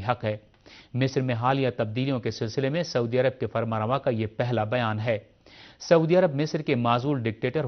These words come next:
حسنی مبارک کا اہم حامی تھا اور اس نے محمد مرسی کی برطرفی کے بعد مصر کو پانچ ارب ڈالر کی مدد کا وعدہ کیا ہے۔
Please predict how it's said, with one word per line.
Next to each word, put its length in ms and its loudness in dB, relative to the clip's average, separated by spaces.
حسنی 220 -4
مبارک 440 0
کا 120 2
اہم 240 0
حامی 240 0
تھا 180 -2
اور 180 6
اس 160 -4
نے 80 0
محمد 460 -2
مرسی 320 -2
کی 100 -6
برطرفی 520 -2
کے 100 -2
بعد 240 2
مصر 340 -4
کو 120 -4
پانچ 440 -4
ارب 240 -2
ڈالر 260 0
کی 120 -4
مدد 320 -4
کا 80 -2
وعدہ 280 2
کیا 220 -2
ہے۔ 120 -2